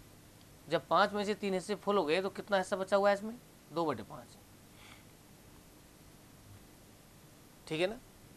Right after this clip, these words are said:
यानी तीन बटे पाँच भाग दूध होगा तो इसमें दो बटे पाँच भाग क्या होगा, पानी होगा।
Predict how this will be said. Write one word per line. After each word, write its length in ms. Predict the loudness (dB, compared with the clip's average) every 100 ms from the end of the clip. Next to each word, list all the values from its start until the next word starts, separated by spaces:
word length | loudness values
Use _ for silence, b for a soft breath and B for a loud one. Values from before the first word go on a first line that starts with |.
| -20 -20 -20 -16 -4
यानी 240 | 0 2 0 -4 -20 -20 -10 0
तीन 200 | 2 2
बटे 160 | 2 2
पाँच 260 | 2 2
भाग 160 | 4 2
दूध 240 | 0 0
होगा 240 | 4 6 6
तो 80 | 4
इसमें 160 | -2
दो 100 | 0
बटे 140 | 0 2
पाँच 200 | 2 2
भाग 120 | 2
क्या 140 | 2
होगा, 200 | 0 -2 -10 -10 -4
पानी 180 | -2 -2
होगा। 200 | -6